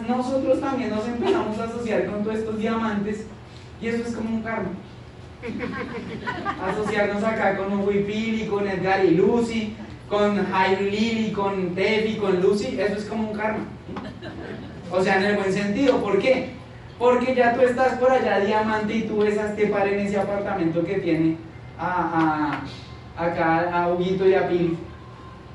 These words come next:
Y nosotros nos miramos y decíamos, "Diamante, diamante ejecutivo, este avispero ya está prendido, ¿qué hacemos?".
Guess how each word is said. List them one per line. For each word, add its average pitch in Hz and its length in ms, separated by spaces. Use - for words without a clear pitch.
Y 175 60
nosotros 185 460
nos 196 200
miramos 175 520
y 190 100
decíamos, 165 460
"Diamante, 175 560
diamante 165 480
ejecutivo, 180 800
este 170 240
avispero 170 480
ya 160 120
está 156 260
prendido, 175 500
¿qué 170 80
hacemos?". 160 380